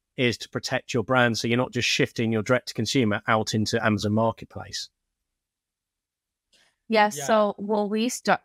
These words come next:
Speaker 2: Oh, go ahead.
Speaker 3: Do you want me to take that?
Speaker 2: Go ahead. Yeah.
Speaker 1: No, it's, it's good.
Speaker 3: Okay.
Speaker 1: It means everyone wants to answer the question.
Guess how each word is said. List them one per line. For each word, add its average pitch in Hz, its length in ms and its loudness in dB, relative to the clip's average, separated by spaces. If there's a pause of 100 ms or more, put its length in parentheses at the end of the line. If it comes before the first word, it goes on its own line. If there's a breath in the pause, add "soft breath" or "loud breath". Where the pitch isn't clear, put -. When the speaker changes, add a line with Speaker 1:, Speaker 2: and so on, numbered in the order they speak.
(140)
Speaker 2:
Oh, - 140 -10
go 214 100 -2
ahead. 202 160 2 (2250 soft breath)
Speaker 3:
Do 135 160 -20
you 117 160 2
want 113 120 6
me 110 80 4
to - 40 -6
take 110 120 0
that? 135 220 0 (1160)
Speaker 2:
Go 233 60 2
ahead. 202 240 4 (120)
Yeah. - 200 -4
Speaker 1:
No, 175 240 -8
it's, 151 140 -6
it's 160 180 -2
good. 175 220 2
Speaker 3:
Okay. 101 100 0
Speaker 1:
It 95 40 -4
means 135 240 0
everyone 131 260 0
wants 131 180 -4
to 135 100 0
answer 127 240 0
the 127 60 -6
question. 127 400 -2